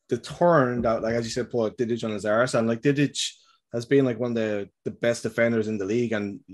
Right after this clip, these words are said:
you don't see that often where, like, you know, s-, somebody turns him inside out like that. And Callum Irvin did have a nightmare,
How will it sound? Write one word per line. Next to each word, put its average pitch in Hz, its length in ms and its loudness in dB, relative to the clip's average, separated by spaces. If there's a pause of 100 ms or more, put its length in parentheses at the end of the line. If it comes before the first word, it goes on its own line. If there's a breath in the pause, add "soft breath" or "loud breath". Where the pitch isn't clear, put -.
(120)
you 113 100 -10
don't 120 240 -2
see 120 120 -2
that 110 140 0
often 101 540 -4
where, 98 300 -4
like, 95 160 -8 (120)
you 101 140 -10
know, 98 320 -6
s-, - 160 -18 (100)
somebody 110 320 -4
turns 110 300 -6
him 98 80 -8
inside 104 300 -6
out 107 120 -4
like 98 140 -8
that. 98 220 -6
And 95 280 -10 (180)
Callum 190 240 4
Irvin 147 240 6
did 127 160 4
have 120 120 0
a 110 60 -4
nightmare, 101 520 -6